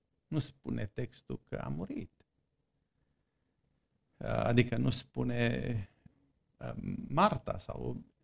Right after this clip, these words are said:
știu eu, reprezentantul, trimisul. Și Iisus confirmă, a murit fizic, da.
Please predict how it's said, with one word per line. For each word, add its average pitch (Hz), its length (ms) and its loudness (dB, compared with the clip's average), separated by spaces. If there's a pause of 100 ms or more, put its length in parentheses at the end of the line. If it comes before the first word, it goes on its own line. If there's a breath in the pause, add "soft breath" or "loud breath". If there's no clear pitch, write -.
(340)
știu 127 260 -2
eu, 110 220 0
reprezentantul, 120 1000 2 (240)
trimisul. 123 640 4 (3500 loud breath)
Și - 200 2
Iisus 165 280 6
confirmă, - 560 4
a - 60 4
murit 170 400 4
fizic, - 440 -2
da. - 280 -4